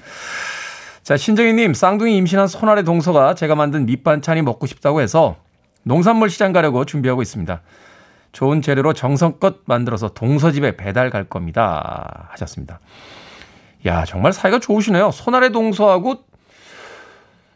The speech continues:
사이가 좋기에 쉽지 않지 않습니까? 뭐 결혼을 제가 폄하하는 건 아닙니다만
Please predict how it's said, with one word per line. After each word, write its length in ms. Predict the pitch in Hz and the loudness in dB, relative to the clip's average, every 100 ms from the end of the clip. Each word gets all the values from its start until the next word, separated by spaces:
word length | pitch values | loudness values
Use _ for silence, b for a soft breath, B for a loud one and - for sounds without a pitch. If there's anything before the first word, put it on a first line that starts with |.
| _ _ | _ _
사이가 800 | - - - 202 208 214 214 | -20 -16 -6 0 2 2 2
좋기에 340 | 196 170 - 214 | 2 -2 -2 -4
쉽지 260 | 214 - 294 | -4 0 0
않지 200 | 190 262 | 4 2
않습니까? 480 | 262 175 139 240 - b b b b b b b b _ _ - | 2 0 2 0 -2 b b b b b b b b _ _ -8
뭐 160 | 170 | -8
결혼을 1040 | - 117 151 185 185 190 185 180 180 226 | -6 -2 2 4 4 4 4 2 2 0
제가 240 | 196 196 220 _ _ _ _ _ _ _ - | 0 0 0 _ _ _ _ _ _ _ -14
폄하하는 520 | - 254 254 214 190 | -4 2 2 2 2
건 100 | 226 | 2
아닙니다만 600 | 156 139 139 220 - | 2 0 0 -2 -4